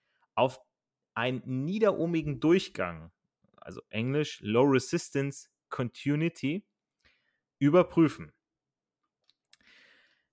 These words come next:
Da eine teilweise unterbrochene Verbindung bei einer Messung nicht ausgemacht werden kann, jetzt die Wichtigkeit, warum wir vorher besichtigen, müssen wir aber schon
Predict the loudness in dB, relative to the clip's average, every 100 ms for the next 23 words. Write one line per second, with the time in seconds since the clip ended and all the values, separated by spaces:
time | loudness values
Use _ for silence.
0 | _ _ _ -8 -4 -4 -2 -2 -2 -6
1 | _ -12 -4 2 2 4 4 4 2 0
2 | -2 -2 -2 4 4 4 0 2 2 0
3 | 2 0 0 -2 -4 -14 _ _ _ _
4 | -4 -2 0 0 2 2 2 0 0 -4
5 | -4 2 2 2 -2 -4 -2 -2 -2 -2
6 | -8 _ -12 -2 2 2 2 -2 -6 _
7 | _ _ _ -10 -8 -8 -6 -2 -2 -4
8 | -6 -4 -2 -2 -2 -4 -4 -4 -4 -6
9 | -6 -6 -6 -6 -6 -10 -20 -20 -20 -6
10 | 2 6 4 4 4 6 6 4 2 -2
11 | -2